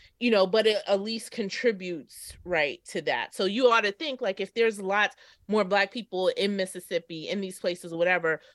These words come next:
what is their governing structure, right? What kind of government are they under?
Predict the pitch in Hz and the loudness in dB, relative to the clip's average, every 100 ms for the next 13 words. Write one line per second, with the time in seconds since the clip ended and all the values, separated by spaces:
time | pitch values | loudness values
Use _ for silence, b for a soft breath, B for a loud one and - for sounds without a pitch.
0 | b 170 208 262 262 233 196 190 185 180 | b 2 4 6 4 -2 -2 2 4 4
1 | 175 170 160 202 208 208 180 - - 143 | 2 -2 0 0 2 -2 -6 -8 -6 -6
2 | - 135 123 233 - _ _ _ _ _ | -8 -8 -6 -8 -14 _ _ _ _ _
3 | _ _ 170 170 185 185 - 208 214 208 | _ _ 0 2 2 -2 -2 0 2 2
4 | 185 175 180 160 - 170 175 165 - 170 | 0 0 -2 -2 0 0 0 -2 -2 -6
5 | 160 143 135 202 | -6 -8 -8 -8